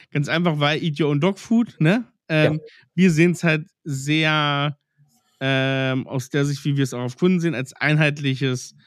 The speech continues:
Speaker 1: einheitliches Ding, als Gesamtkonstrukt, was da passen muss einfach.
Speaker 2: Ja.
Speaker 1: Und wir nehmen aber inzwischen, weil wir sagen, „Hey, guck mal,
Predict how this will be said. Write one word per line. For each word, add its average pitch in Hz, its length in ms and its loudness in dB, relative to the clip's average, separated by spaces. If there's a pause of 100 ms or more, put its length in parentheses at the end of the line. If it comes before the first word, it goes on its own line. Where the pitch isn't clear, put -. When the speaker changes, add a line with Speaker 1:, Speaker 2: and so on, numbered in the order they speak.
(240)
Speaker 1:
einheitliches 135 560 0
Ding, 220 160 -2
als 147 180 -6
Gesamtkonstrukt, 165 920 -2
was 135 160 -4
da 131 100 -2
passen 190 400 -2
muss 208 160 -2
einfach. 196 360 -4 (380)
Speaker 2:
Ja. 104 200 -4 (320)
Speaker 1:
Und 151 600 4 (360)
wir 160 360 2
nehmen 185 220 4
aber 147 240 0
inzwischen, 147 720 -2
weil 131 160 -2
wir 131 100 -2
sagen, 135 300 -2
„Hey, 147 160 -2
guck 175 200 -6
mal, 180 200 0